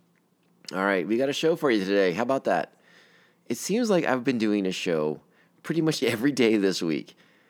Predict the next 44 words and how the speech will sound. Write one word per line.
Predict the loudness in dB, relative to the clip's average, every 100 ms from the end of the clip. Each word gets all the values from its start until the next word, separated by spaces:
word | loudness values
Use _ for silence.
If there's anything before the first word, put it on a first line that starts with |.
| _ _
whether | -2 2
it's | 2 0 -2
been | 0 0 0 -4
podcasts | 0 0 2 -2 -2 -4 -6 -4
or | -2
Beer | -2 -2
Night | -2
in | -2
San | -4 -2
Diego's. | -2 0 0 -2 -4
Uh, | -6 -4 -4
I, | -4 -4 -4 -4
I, | -4 -4 -6 -10 _ -12
I, | -12 _ _ _
I'm | -10 -6 -4
not | -2 -4
sure | -4
there's | -2 -2
been | -2
a | -2
day | 0 0
so | 0 -4
far | -4 -2 -2
this | -4 -8
week | -10
without | -8 -6
a | -4
microphone | -6 -8 -8 -4 -6 -8 _ _ _
in | 0
my | 2 0
face | 0 -2 -2 -2
at | -6
some | -6 -8 -8
point. | -10 -12 -16 _ _ _ _ _ _ _ _ _ _ _ _
And | -4 -4
that's | -4
okay, | -6 -6 -8 -8
'cause | -12 -6
I |
really | -4 -2 -4
like | -6
doing | -8 -10
this. | -12 -16 -18 _ _ _ -20 _
So, | -14 -8 -4 -2 2 2 0 -4